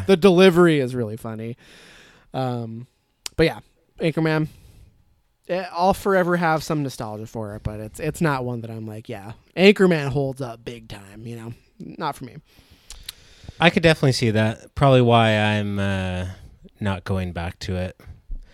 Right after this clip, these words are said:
Speaker 2: S-, er, I, honestly, I mean, I'm not saying I'm completely out on rewatching Anchorman, but I think there's certain movies that I just kinda wanna let lie, you know?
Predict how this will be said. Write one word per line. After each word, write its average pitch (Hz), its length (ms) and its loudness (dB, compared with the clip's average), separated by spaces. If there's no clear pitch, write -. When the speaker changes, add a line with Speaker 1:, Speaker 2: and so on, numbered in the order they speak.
Speaker 2:
S-, - 160 -6
er, 180 220 8
I, 143 100 -6
honestly, 151 500 2
I 147 80 0
mean, 120 140 4
I'm 120 100 0
not 123 180 4
saying 117 200 4
I'm 98 280 0
completely 110 480 -4
out 98 140 -2
on 95 140 -6
rewatching 95 500 -4
Anchorman, 107 520 -2
but 104 200 -4
I 135 100 2
think 247 140 4
there's 311 180 2
certain 143 260 2
movies 135 300 4
that 120 120 4
I 117 60 4
just 113 260 -2
kinda 123 240 2
wanna 110 360 0
let 107 220 0
lie, 98 340 -2
you 90 200 -8
know? 101 200 -6